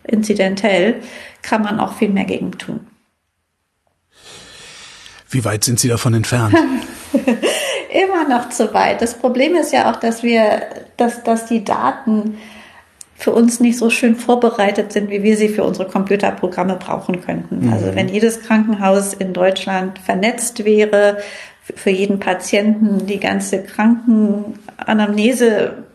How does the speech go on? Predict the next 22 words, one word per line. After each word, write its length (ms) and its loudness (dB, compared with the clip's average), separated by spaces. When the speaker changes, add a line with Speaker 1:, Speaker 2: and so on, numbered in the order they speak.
Speaker 1:
also 280 0
griffbar 800 0
wäre, 560 4
vielleicht 440 -2
auch 180 -2
von 180 0
deren 260 2
Verwandten, 640 2
dass 220 0
man 220 -2
weiß, 420 -2
was 340 -4
vielleicht 300 -4
in 100 -4
der 120 0
Familie 600 2
an, 240 -4
an 240 -6
Fällen 380 0
schon 240 -4
passiert 580 0
ist 380 -4